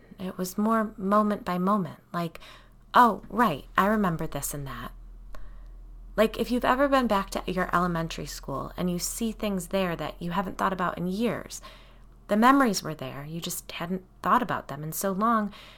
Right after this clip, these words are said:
that you didn't realize they were there at all." "What did you remember about the house?" I asked. Well, first off, as I stood in the foyer, I realized that I knew the layout of the house,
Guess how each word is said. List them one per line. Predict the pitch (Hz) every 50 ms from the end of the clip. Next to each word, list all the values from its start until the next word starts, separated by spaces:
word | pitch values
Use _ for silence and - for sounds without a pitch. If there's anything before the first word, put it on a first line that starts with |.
| - - -
that | 196 190
you | 196 190
didn't | - 190 202 - -
realize | 185 185 190 196 202 190
they | - 190
were | 185 190 185
there | 185 175 170
at | 165 165
all." | 190 233 247 156 131 139 - - _ _ _ _ _ _ _ _ _ _ _ - _ _ _ - - - _ - - - - _ - - - - - - - - - - - - - - -
"What | 190 233 240 240
did | 269 233 208
you | 208
remember | 208 196 196 190 185 180
about | 175 170 165 156 -
the | 156
house?" | - 220 285 294 143 - - - - - - - - - - - -
I | 160
asked. | - - 139 127 127 139 147 - - - - - - - - - - - - - - - - - - - - - - - - - - - - - - - - - - -
Well, | 208 214 208 214 - - -
first | - 190 208 226 - - -
off, | - 139 143 147 - - - - - - - -
as | -
I | 208 202
stood | 202 - 247 240 220
in | 214
the | 190 185
foyer, | - - 233 233 226 190 170 165 165 - - - - - -
I | -
realized | 208 202 220 226 220 220 214 190 -
that | 190 175
I | 175 180
knew | 180 180 180
the | 170 165 160
layout | 160 175 208 247 240 175 - - - 151
of | 139
the | -
house, | - - - - - - - - -